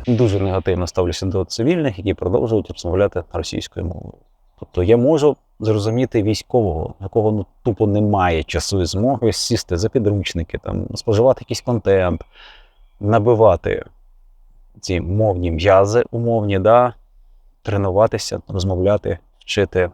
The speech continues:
але я не можу зрозуміти цивільного, якого, ну, апріорі, ну, більше часу для того, щоб перейти повністю на українську мову, чи спілкуватися в побуті, чи зробити ось такий рух на зустріч Україні, на зустріч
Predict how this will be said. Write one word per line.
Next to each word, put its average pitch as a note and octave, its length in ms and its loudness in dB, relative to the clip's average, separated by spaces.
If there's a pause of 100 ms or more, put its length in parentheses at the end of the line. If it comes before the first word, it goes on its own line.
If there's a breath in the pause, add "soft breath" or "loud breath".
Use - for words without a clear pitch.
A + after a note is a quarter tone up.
але G2 160 -2
я G2 60 0
не G2 80 0
можу G#2 260 0
зрозуміти F#2+ 360 -2
цивільного, A2+ 520 -2
якого, G#2 360 0
ну, A2 100 0
апріорі, G#2 640 0 (320)
ну, B2+ 100 -6
більше G2 460 -4
часу - 460 -4 (480 soft breath)
для E2 80 -2
того, G2+ 320 2
щоб - 240 -4 (260)
перейти G2+ 500 0
повністю A2 480 -4
на G#2 80 0
українську G2+ 520 -2
мову, G#2 280 -2
чи - 120 -6
спілкуватися G2 640 0
в - 40 -8
побуті, G2+ 600 -2
чи - 120 -6
зробити G#2+ 380 2
ось G2 100 -2
такий G#2+ 280 0
рух B2+ 480 -2 (140)
на G#2 200 -2
зустріч G2+ 720 -4 (100)
Україні, G2+ 640 2 (160)
на G#2 140 -2
зустріч F#2 640 -2